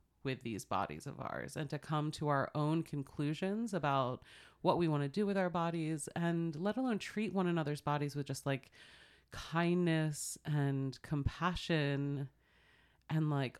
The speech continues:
awe and reverence, maybe, <laughs> right? Like,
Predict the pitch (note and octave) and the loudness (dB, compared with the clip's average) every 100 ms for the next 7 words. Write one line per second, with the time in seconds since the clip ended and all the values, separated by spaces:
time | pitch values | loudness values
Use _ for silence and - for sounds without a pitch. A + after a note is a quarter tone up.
0 | _ D3 D#3 E3 A#2+ A#2 C3+ - D3 D3 | _ 4 8 8 8 6 2 0 2 4
1 | E3 C3 C3+ B2+ C#3 - - C#3+ C#3+ C#3+ | 4 4 0 0 -2 -6 -2 2 4 2
2 | G#2+ - D3 F3+ E3+ F#3+ A3 G3 D#3+ | -2 -6 0 2 4 4 4 2 0